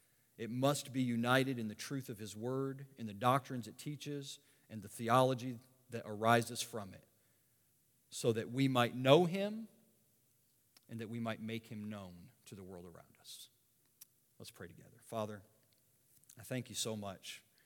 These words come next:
Lord, I thank You for this study. It, it, it challenges me, and, and Lord, I hope it's a, a challenge to our people to just, to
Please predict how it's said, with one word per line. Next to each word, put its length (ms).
Lord, 320
I 60
thank 260
You 60
for 140
this 160
study. 480
It, 140
it, 160
it 200
challenges 760
me, 400
and, 160
and 220
Lord, 180
I 80
hope 260
it's 120
a, 60
a 40
challenge 500
to 120
our 100
people 440
to 320
just, 340
to 160